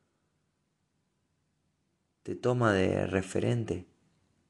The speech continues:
quiere también ponerle sal a su propia vida, quiere también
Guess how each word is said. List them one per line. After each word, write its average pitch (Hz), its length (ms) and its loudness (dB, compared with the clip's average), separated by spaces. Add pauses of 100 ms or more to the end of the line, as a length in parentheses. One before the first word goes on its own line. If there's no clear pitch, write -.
(1700)
quiere 117 380 4
también 107 600 2
ponerle 98 580 -2
sal 107 440 -2
a 101 100 -6
su 95 160 -6
propia 95 260 -2
vida, 95 400 -2
quiere 113 380 0
también 101 640 -2